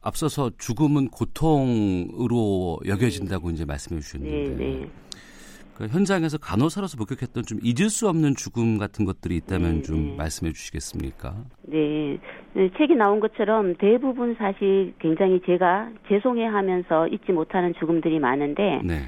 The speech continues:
Speaker 2: 그 중에서도 오늘 그 주제와 관련해서 좀 기억나는 죽음은 어떤 부인암을 앓고 말기 상태에 계신 분이셨는데요.
Speaker 1: 네.
Speaker 2: 이분은, 어, 한 번씩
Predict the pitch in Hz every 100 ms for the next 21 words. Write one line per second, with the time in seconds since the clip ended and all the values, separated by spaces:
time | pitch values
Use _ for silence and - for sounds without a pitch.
0 | - - - 196 269 269 262 254 226 214
1 | 240 240 226 226 208 - - 175 170 170
2 | 202 190 185 156 170 175 175 175 156 156
3 | 156 151 147 - - 185 180 156 156 151
4 | - 151 165 190 139 - - - - -
5 | - - - 185 180 190 214 247 240 214
6 | 196 185 170 - - 170 175 - 165 151
7 | 170 202 185 - 175 160 147 - 151 151
8 | 143 143 143 147 147 147 143 139 156 180
9 | 147 101 82 65 - - - - - -
10 | - - - - 208 214 226 202 202 196
11 | 175 - - - - - - - 160 165
12 | 196 262 269 294 269 - 208 220